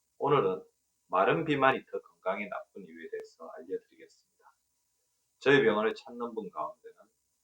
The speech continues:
상당수 인바디 검사를 하게 됩니다. 바로 여기가 인바디 검사라는 검사실의 일부 모습이죠. 자, 저 바로 뒤에 인바디 검사기가 있습니다. 인바디 검사는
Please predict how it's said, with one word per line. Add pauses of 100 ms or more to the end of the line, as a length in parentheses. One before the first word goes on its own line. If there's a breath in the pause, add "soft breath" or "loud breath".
상당수 (380)
인바디
검사를 (260)
하게
됩니다. (880)
바로
여기가 (220)
인바디
검사라는 (680)
검사실의
일부
모습이죠. (160)
자, (280)
저
바로
뒤에 (440)
인바디 (340)
검사기가 (140)
있습니다. (720 loud breath)
인바디
검사는